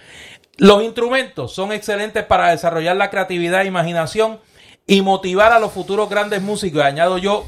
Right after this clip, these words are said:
grandes cantantes. Todos estos instrumentos y más se consiguen, como hemos dicho, en Bámbola Juguetes, en la calle Chardón, en Atorrey. Sí, esa misma,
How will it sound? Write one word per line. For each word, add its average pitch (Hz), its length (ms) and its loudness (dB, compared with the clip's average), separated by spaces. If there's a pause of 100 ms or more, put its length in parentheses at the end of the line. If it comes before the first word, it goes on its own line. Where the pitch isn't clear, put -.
grandes 165 420 0
cantantes. 117 580 -8 (560)
Todos 233 280 6
estos 240 220 -2
instrumentos 226 560 -4
y 190 60 0
más 196 240 -2
se 190 120 -6
consiguen, 170 580 -4
como 147 200 -4
hemos 170 160 -6
dicho, 185 220 -4
en 156 100 -4
Bámbola 196 380 2
Juguetes, 196 380 0
en 170 160 0
la 139 120 0
calle 165 320 -2
Chardón, 185 460 -2
en 170 100 -6
Atorrey. 156 420 -2
Sí, 180 160 -6
esa 175 200 0
misma, 143 340 -4